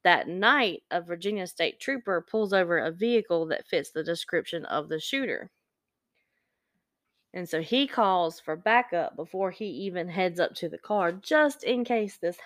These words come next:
happens to be the shooter and this guy's armed with a A K forty-seven.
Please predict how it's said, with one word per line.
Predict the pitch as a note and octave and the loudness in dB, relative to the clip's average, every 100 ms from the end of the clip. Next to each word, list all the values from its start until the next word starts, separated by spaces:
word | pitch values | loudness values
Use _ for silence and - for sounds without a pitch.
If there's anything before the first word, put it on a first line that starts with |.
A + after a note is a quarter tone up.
| - | -4
happens | D4 D4+ A#3 G#3 | -2 0 -2 -2
to | F3+ | -6
be | F#3 E3 | -6 -6
the | E3+ | -8
shooter | - E3 E3 D#3+ | -4 -2 0 -2
and | A#2+ F3 | -2 -4
this | F3 | 0
guy's | E3 D#3+ D#3+ - | 6 6 6 0
armed | - E3 D#3+ D#3+ | 0 2 0 -2
with | D#3 D#3+ - | -4 -6 -2
a | D3+ D3+ D3+ - - - _ _ | 0 0 -2 -6 -20 -20 _ _
A | E3+ D#3+ | -4 0
K | E3 | 0
forty-seven. | D#3 D#3 C#3+ - D#3+ - - | 0 -4 -6 0 0 0 -8